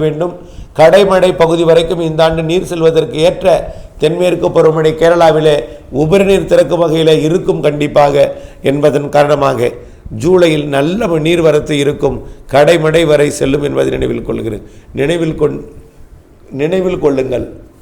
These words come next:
மேலும் வானிலை ஆய்வறிக்கையுடன் இணைந்திருந்து திட்டமிட்ட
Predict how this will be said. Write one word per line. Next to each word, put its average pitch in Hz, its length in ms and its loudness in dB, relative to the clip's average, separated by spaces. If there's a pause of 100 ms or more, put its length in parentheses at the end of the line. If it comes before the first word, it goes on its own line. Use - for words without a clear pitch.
(580)
மேலும் 190 360 0
வானிலை 170 360 2
ஆய்வறிக்கையுடன் 165 640 2
இணைந்திருந்து 160 480 -4 (420)
திட்டமிட்ட 165 440 0